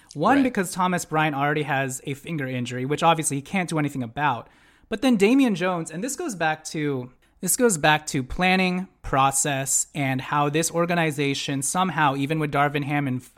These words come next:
Speaker 1: in fold, always manages to fumble this somehow.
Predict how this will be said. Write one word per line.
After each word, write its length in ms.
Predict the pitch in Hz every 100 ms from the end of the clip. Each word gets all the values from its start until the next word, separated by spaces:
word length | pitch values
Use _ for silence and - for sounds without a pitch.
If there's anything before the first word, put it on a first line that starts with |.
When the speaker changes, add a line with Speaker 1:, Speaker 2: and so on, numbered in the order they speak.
| _
Speaker 1:
in 160 | 180 151
fold, 540 | - 165 156 127 135 _ _ _ _ _ _ _ _ _ _ _
always 420 | 160 196 269 269 185
manages 920 | 170 165 165 165 139 147 143 139 -
to 560 | - 165 143 135 135
fumble 500 | 131 - 170 170 139
this 240 | 127 123 -
somehow. 580 | - 117 117 113 104